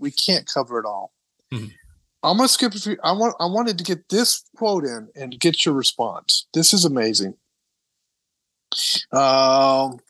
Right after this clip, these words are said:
Speaker 1: let me go back to, okay, I'm gonna go back. It's talking about Huxley and the Brave New World, his, his novel, The Brave New World. Then it goes down to the next paragraph. It says, "In a speech on the U S State Department's Voice of America,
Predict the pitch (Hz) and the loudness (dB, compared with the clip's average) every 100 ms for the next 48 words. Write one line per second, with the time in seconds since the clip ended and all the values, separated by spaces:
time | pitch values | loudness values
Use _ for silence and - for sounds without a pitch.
0 | - 147 165 156 147 135 _ - 147 143 | -12 -8 -6 0 -2 -2 _ 0 2 2
1 | 147 - - - 131 131 127 120 _ 135 | 0 -4 -8 -6 -6 -4 -6 -8 _ -8
2 | 139 123 131 175 175 165 165 170 156 151 | -4 -2 -2 0 -2 -2 -2 0 -2 -2
3 | 156 135 - 202 208 196 - 196 - - | -8 -4 0 2 2 -2 0 0 0 -8
4 | 117 139 - _ _ _ _ _ _ _ | -8 -12 -16 _ _ _ _ _ _ _
5 | - 143 123 156 196 196 220 190 143 135 | -16 -10 0 2 4 2 0 0 0 0
6 | 151 151 135 - 135 - 156 143 143 147 | 0 0 -2 -6 -8 -8 -4 2 2 4
7 | 143 131 139 143 139 123 123 131 175 202 | 2 4 2 2 -2 0 0 2 0 4
8 | 190 180 - 165 165 165 156 139 156 156 | 4 4 2 0 -2 -4 -6 -4 -4 -4
9 | - 147 139 139 143 - 131 151 131 - | -4 -6 -2 -2 -2 0 0 2 0 -2
10 | - - - - - 175 156 - 262 262 | -8 -12 -10 -8 0 2 2 4 2 4
11 | 196 180 160 147 208 226 202 190 - 208 | 0 -2 -4 -4 -4 -2 -2 -2 -2 -2
12 | 214 196 - 202 170 180 - 170 190 190 | -4 -6 -6 -6 -6 -10 -6 -4 -2 -4
13 | 180 160 180 165 110 - | -6 -8 -6 -6 -8 -14